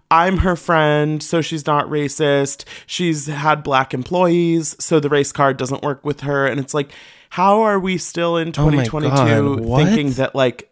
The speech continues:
Speaker 1: the black friend argument means that you aren't a bad person? <laughs> Like,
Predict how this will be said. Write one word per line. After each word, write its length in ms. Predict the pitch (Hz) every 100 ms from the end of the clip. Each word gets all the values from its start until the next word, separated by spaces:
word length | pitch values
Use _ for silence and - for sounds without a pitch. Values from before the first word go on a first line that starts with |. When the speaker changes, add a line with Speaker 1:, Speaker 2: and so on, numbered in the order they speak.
| -
Speaker 1:
the 180 | 127 135
black 380 | 131 127 127
friend 400 | - 139 131 127 -
argument 560 | 123 120 120 120 113 - _ _ _ -
means 380 | 127 120 120 117
that 160 | 123
you 180 | 127 117 - _ _ -
aren't 240 | 127 -
a 60 | 123
bad 260 | 110 98
person? 520 | 113 90 - 52 50 -
<laughs> 80 | -
Like, 920 | 175 - - - - _ _ -